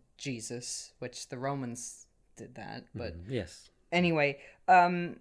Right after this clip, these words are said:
Speaker 1: what blood libel became over time is there's this very persistent story that Jews would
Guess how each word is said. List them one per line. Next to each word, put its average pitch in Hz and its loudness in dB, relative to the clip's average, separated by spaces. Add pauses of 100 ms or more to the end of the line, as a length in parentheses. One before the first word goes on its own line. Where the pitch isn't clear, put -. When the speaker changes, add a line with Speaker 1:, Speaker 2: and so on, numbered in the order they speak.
Speaker 1:
what 202 4
blood 233 8
libel 220 8
became 185 0
over 165 0
time 160 2 (340)
is 160 -2
there's 165 4
this 160 -4
very 175 6
persistent 202 -2
story 156 2 (640)
that 139 2 (1120)
Jews 190 0 (140)
would 160 0